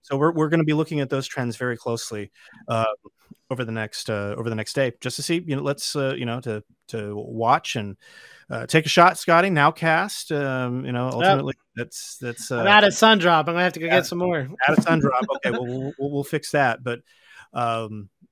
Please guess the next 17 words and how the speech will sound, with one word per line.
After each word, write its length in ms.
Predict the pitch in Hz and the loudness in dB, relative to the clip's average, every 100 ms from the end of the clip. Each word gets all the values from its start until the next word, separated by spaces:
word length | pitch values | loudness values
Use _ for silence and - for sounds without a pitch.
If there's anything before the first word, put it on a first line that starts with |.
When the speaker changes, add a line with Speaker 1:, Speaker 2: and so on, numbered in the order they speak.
| _ | _
Speaker 1:
but 460 | 147 139 - 156 160 | -20 -20 -14 -6 -6
certainly, 400 | - 180 156 143 | -2 -2 0 0
you 60 | 135 | 0
know, 200 | 127 123 | -2 -4
it, 360 | 127 - 123 151 | -8 -12 -16 -16
it, 440 | 131 _ _ 131 | -20 _ _ -20
all 240 | 127 139 139 | -6 0 0
that 140 | 131 | 0
to 60 | 120 | -4
say 360 | - 135 120 | -4 -4 -4
that, 280 | 117 113 110 _ _ _ _ _ _ _ _ _ _ _ | -6 -6 -8 _ _ _ _ _ _ _ _ _ _ _
that, 260 | 113 117 113 | -12 -10 -8
you 80 | 113 | -8
know, 80 | |
you, 160 | 110 113 | -8 -10
you 340 | 120 117 117 | -12 -14 -8
gotta, 300 | 113 117 110 | -4 -2 -4